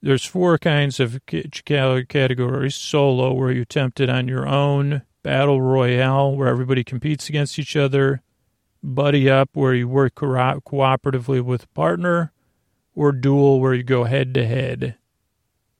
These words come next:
And you can deal out more tokens if you want a longer game, but the betting tokens, you start with ten tokens.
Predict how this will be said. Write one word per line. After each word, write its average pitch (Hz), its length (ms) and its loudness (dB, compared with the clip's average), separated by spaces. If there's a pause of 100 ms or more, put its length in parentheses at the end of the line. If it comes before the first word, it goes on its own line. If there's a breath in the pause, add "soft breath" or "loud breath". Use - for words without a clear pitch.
(680)
And 127 340 0
you 127 60 -2
can 131 160 0
deal 131 240 4
out 127 160 2
more 143 200 2
tokens 135 440 0
if 120 100 0
you 131 120 -4
want 127 240 -2
a 120 100 -4
longer 156 420 0
game, 123 480 -2
but 135 220 -2
the 131 80 -8
betting 160 320 0
tokens, 139 720 -2
you 135 200 -4
start 147 280 2
with 123 120 -2
ten 170 300 0
tokens. 139 960 -2